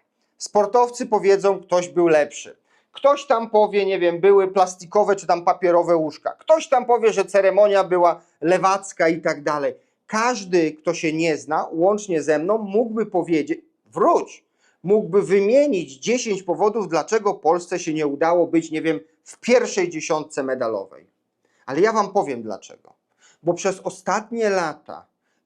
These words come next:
pis, ja wiem, że znów szukacie, że ja na ten pis cały czas nawalam, ale posłuchajcie do końca.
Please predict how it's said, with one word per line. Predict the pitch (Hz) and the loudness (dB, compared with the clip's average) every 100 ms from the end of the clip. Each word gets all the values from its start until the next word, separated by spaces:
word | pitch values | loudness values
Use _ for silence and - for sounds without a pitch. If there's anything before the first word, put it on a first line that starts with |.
| _ | _
pis, | 226 220 135 - - - _ _ _ _ _ _ | -4 -4 -4 -10 -12 -20 _ _ _ _ _ _
ja | 135 160 156 | -2 -2 -2
wiem, | 160 156 147 135 | -2 0 0 -4
że | 135 151 | -6 -6
znów | 123 170 185 190 - - | -4 0 2 0 -6 -10
szukacie, | - 180 175 165 165 165 165 165 _ _ _ | -8 -4 -2 -4 -2 0 0 -2 _ _ _
że | 143 156 | -6 -2
ja | 156 156 | 0 0
na | 147 | -4
ten | 147 139 | -6 -8
pis | 156 147 - | -8 -10 -6
cały | 139 135 | -6 -4
czas | 135 | -6
nawalam, | 143 131 135 139 143 | -6 -4 -4 -4 -2
ale | 180 196 | -2 -2
posłuchajcie | 208 202 202 190 160 143 139 | -4 -4 -4 -2 -4 -4 -6
do | 120 | -6
końca. | - 82 82 - 64 | -8 -14 -16 -20 -20